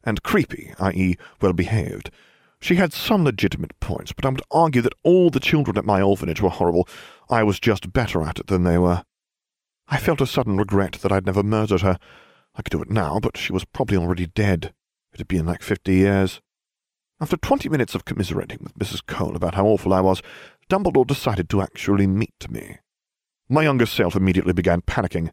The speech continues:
certain that he would be sent to the asylum. I'd been threatened with it plenty of times. Some nights I lie awake, wondering if I actually was sent there. Dumbledore responded by setting everything I owned on fire. There's a reason he was always my least favourite professor.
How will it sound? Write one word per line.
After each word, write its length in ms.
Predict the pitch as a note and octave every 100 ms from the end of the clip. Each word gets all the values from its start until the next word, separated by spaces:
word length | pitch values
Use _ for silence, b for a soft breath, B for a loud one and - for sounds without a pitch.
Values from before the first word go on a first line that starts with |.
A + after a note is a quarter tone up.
| b -
certain 320 | - B2+ G2+
that 100 | G2+
he 60 |
would 100 | G2+
be 100 | F#2+
sent 220 | G2 A2+ F2+
to 40 |
the 120 | F2+
asylum. 520 | F#2 - G#2 D2+ C#2 - _ _ _
I'd 140 | F#2 E2+
been 160 | E2+
threatened 320 | E2 A#2 F2+
with 160 | F#2+ F#2
it 120 | A2+
plenty 220 | - G#2
of 120 | F#2 -
times. 480 | - F2+ E2+ - b b b b -
Some 240 | - F2+
nights 320 | F2+ F2 - -
I 120 | F#2+
lie 220 | F2+ F#2+
awake, 380 | F2+ F#2+ G2 - -
wondering 400 | E2+ F#2 F#2 F#2+
if 140 | G2+ G#2
I 120 | G#2
actually 360 | G#2 - G2+
was 340 | G2 G#2 G#2+ -
sent 240 | - - _
there. 300 | - C#2+ - b b b b b b _ -
Dumbledore 400 | G2+ A#2+ G2+ G2+
responded 500 | F#2 - A2+ F#2+ E2+
by 140 | F2 F2
setting 320 | - G#2+ G2+
everything 300 | G#2+ G#2+ G#2
I 160 | G2+
owned 300 | G#2 F#2 E2+
on 180 | E2+ E2+
fire. 600 | - - G2 D2+ C2+ - _ _ _ _ _ _
There's 220 | C3 D3 C3
a 60 |
reason 580 | A#2+ B2+ - D2+ A#1+ -
he 100 | E2+
was 140 | E2 F#2
always 360 | E2+ E2+ E2+
my 180 | F2+ E2+
least 340 | F2 F2+ -
favourite 400 | - G2 E2+ D#2+
professor. 640 | - - - E2+ - -